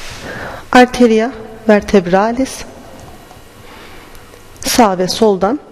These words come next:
gelmektedir. Arteria vertebralis'in verdiği dallara baktığımızda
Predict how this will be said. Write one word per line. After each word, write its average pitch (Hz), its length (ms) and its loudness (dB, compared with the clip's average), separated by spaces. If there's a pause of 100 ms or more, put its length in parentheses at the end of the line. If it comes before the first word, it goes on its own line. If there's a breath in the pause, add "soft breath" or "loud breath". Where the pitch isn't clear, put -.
(320)
gelmektedir. 180 680 0
Arteria 247 440 0
vertebralis'in 240 720 -2
verdiği 208 360 -2
dallara 185 340 -2
baktığımızda 233 720 -2